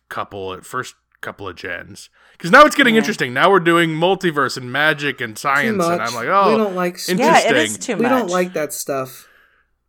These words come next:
Speaker 2: Girls don't like
Speaker 1: Oh, you like,
Speaker 2: science.
Speaker 1: well, you like when Captain America throws his mighty shield? That shit sucks.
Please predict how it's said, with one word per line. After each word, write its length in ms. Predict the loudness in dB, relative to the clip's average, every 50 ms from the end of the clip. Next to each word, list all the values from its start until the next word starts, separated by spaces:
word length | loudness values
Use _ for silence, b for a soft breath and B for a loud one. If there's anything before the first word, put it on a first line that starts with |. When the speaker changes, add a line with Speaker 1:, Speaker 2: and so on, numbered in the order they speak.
| -20 -20 _ _ _
Speaker 2:
Girls 220 | -4 -2 -2 -2 -4
don't 180 | -6 -6 -2
like 100 | 0 4
Speaker 1:
Oh, 160 | 4 4 4
you 180 | 2 2 0 2
like, 320 | 2 2 2 0 -2 -8
Speaker 2:
science. 100 | -12 -6
Speaker 1:
well, 400 | -4 -4 -4 -4 -6 -6 -4 0
you 80 | 2 4
like 200 | 6 6 4 4
when 120 | 2 -2 -2
Captain 360 | 0 2 4 4 4 2 0
America 400 | 2 4 6 6 6 4 2 0
throws 360 | -2 0 2 2 4 4 2
his 140 | -2 -6 -4
mighty 320 | 0 2 2 2 2 0
shield? 540 | -2 -2 -2 0 0 2 2 2 2 2 0
That 120 | -4 -4 0
shit 180 | 0 0 0 0
sucks. 480 | 0 2 2 2 2 2 2 0 2